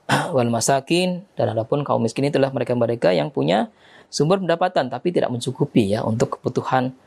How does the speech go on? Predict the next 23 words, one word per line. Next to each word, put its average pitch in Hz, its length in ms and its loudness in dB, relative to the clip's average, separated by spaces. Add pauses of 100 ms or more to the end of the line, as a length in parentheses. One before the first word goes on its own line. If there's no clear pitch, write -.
(520)
eh, 113 720 2
pokoknya, - 640 -2
ya, 139 240 2 (160)
<clears throat> 139 360 0
untuk, 135 440 0
eh, 113 220 0
basic 123 420 0
need-nya, 123 480 -2
ya. 107 160 0
Jadi 117 160 -2
mereka-mereka 120 560 0
itu 151 240 0 (480)
sangat 127 320 0 (160)
perlu 160 240 2
untuk 113 160 -8
dikasih, 104 560 0
untuk 104 320 0
diberikan 117 1300 -2
uluran, 127 400 0
ya, 127 160 -4
bantuan, 123 480 2 (140)
ya. 117 260 2 (140)
<clears throat> 170 280 2